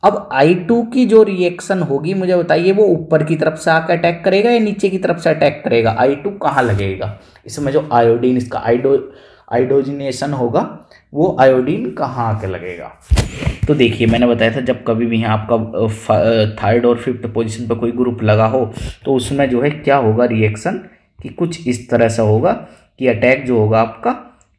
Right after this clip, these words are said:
वो नीचे की तरफ से होगा, मतलब इक्वेटोरियल आपका attack होगा। तो आपके सामने जो condition आएगी,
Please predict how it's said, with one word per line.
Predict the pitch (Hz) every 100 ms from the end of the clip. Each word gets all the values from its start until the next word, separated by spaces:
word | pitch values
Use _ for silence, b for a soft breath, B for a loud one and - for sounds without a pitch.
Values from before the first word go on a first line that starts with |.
| -
वो | 170
नीचे | - 127 135 - 139
की | 120 113
तरफ | 107 101 -
से | 95
होगा, | 95 98
मतलब | 101 107 214 233 -
इक्वेटोरियल | - - 127 110 113 110 101
आपका | 98 - 117
attack | 104 98 92
होगा। | 98 117 202
तो | - 110
आपके | 110 107 107
सामने | 104 113
जो | 117
condition | 113 107 110 110 107
आएगी, | 104 104 190 -